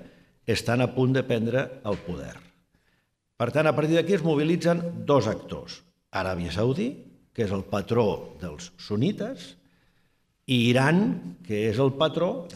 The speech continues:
dels xiites. Amb la qual cosa ja la cosa es complica. Iran, a més a més, mobilitza el seu peó que té al Líban, que és Hezbollah.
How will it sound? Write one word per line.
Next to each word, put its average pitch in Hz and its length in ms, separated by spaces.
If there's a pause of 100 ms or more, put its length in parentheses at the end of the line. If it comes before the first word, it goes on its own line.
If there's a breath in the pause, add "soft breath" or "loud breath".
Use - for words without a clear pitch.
dels 120 240
xiites. - 640 (160)
Amb 160 100
la 175 80
qual 214 160
cosa 185 220
ja 185 100
la 170 140
cosa 196 160
es - 80
complica. 123 720 (840)
Iran, 147 540
a 120 80
més 123 100
a 131 80
més, 160 240
mobilitza 120 880
el 98 160
seu 123 320
peó 120 320
que 98 140
té 104 100
al 110 160
Líban, 165 460 (400)
que 107 160
és - 80
Hezbollah. 104 480